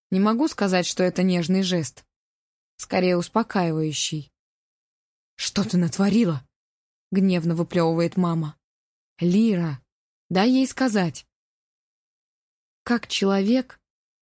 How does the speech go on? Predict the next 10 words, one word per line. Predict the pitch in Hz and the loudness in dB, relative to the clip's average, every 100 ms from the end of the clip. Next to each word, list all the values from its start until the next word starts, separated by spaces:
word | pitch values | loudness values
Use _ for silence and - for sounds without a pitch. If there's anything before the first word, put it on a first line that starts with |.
| _ _ - | _ _ 0
может | 202 202 185 - | 2 2 0 0
носить | 190 - 220 208 | -2 0 -2 -2
такое | 190 - 202 | -6 -2 0
мелодичное | 196 185 185 180 208 - 190 - - | 2 2 0 0 -2 0 -2 -2 0
имя, | 269 214 165 - _ _ _ _ _ _ - | 2 2 -2 -8 _ _ _ _ _ _ -2
но | 190 | 0
издавать | 190 165 185 220 220 | 2 0 0 0 -2
такое | - 175 214 214 | -6 -2 0 0
ужасное | - 185 170 185 - 190 | 0 -2 0 -2 0 0
звучание? | 185 202 220 226 180 160 147 | 0 -2 0 0 0 -2 -4